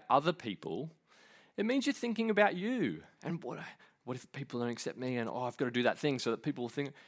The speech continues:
It's self-centered. The Bible has another word for that. It's sin.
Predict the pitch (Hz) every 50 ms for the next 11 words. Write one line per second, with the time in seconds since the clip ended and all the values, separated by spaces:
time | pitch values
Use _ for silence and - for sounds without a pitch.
0 | - - 170 160 - - - - 208 - 214 202 - - - 143 143 190 214 -
1 | - - - - - - _ _ _ _ _ _ _ _ _ _ _ _ _ _
2 | - - 151 214 220 240 233 214 180 147 123 120 117 127 165 180 202 170 127 98
3 | 87 80 - - 82 87 82 - 110 - - - - - - - - 196 208 214
4 | 175 113 87 78